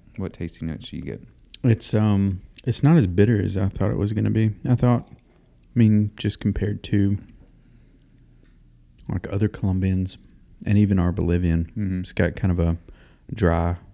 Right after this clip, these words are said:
Speaker 2: finish, dry
Speaker 1: Right.
Speaker 2: mouthfeel. But this one doesn't. It's very, it's very smooth. It's, um, I mean, it's good.
Speaker 1: Yeah. And
Speaker 2: It, it tastes thick.
Speaker 1: Right.
Speaker 2: I don't know why, but it,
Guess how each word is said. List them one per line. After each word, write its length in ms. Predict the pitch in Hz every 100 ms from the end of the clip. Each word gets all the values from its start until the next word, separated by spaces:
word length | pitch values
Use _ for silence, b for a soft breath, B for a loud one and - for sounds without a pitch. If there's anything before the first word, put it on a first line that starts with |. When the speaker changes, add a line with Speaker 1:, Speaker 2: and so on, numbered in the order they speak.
| -
Speaker 2:
finish, 540 | - 87 87 87 - -
dry 180 | - 85
Speaker 1:
Right. 80 | 87
Speaker 2:
mouthfeel. 520 | 87 85 - 87 87 b b b b
But 100 | -
this 200 | - 127
one 140 | 147 123
doesn't. 280 | 120 110 92
It's 140 | -
very, 420 | - 98 101 98 -
it's 140 | 110 -
very 200 | 104 101
smooth. 520 | - 90 95 104 104
It's, 360 | - - - -
um, 420 | 87 87 85 82 - _ _ _ _ _ _ _ _ _ _ - -
I 40 |
mean, 120 | 107 101
it's 100 | -
good. 180 | 156 120 - -
Speaker 1:
Yeah. 160 | 92 85 - - - _ B B B B B B B -
And 320 | 92 98 -
Speaker 2:
It, 300 | - - - -
it 200 | 110 -
tastes 640 | - 120 113 - - - - _ _ _
thick. 600 | - - 85 - - - - _ _ b b b b b b _ _ - _
Speaker 1:
Right. 200 | - 92
Speaker 2:
I 20 | 104
don't 100 | 107
know 120 | 95
why, 300 | 87 85 78
but 200 | 78 87
it, 160 | 87